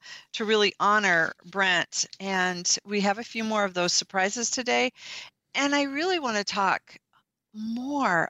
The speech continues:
about this platform too, Remy. And, you know, we've,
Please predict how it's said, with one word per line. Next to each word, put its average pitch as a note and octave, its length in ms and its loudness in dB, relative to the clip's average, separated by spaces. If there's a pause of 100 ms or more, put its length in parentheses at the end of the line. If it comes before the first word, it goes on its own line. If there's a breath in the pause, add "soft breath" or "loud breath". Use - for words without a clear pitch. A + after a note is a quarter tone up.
about G3+ 480 2 (380)
this G3+ 340 0 (100)
platform E3 920 -2
too, A#3 260 2
Remy. E3 440 2 (420 loud breath)
And, G3 340 0
you A3 120 -2
know, G3+ 120 2
we've, F#3+ 320 -2